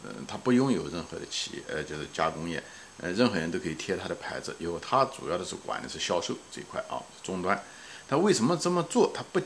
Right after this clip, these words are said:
仅仅是企业的一个所谓的一个策略吧，啊，很多人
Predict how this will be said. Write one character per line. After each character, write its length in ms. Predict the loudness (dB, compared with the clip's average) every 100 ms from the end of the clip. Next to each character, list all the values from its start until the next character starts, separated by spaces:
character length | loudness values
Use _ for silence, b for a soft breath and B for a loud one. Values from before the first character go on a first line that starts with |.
| -2
仅 260 | 0 2 2
仅 240 | 0 -4
是 220 | -2 -4 0
企 520 | 2 4 4 0 -2
业 180 | 0 2
的 80 |
一 60 | 0
个 120 | -2
所 240 | -2 -2 0
谓 140 | 0
的 80 | 0
一 20 |
个 80 | 2
策 340 | 2 10 10
略 200 | 10 6
吧， 180 | 2 -6 -4
啊， 120 | -4
很 120 | -2
多 140 | 0
人 100 | 2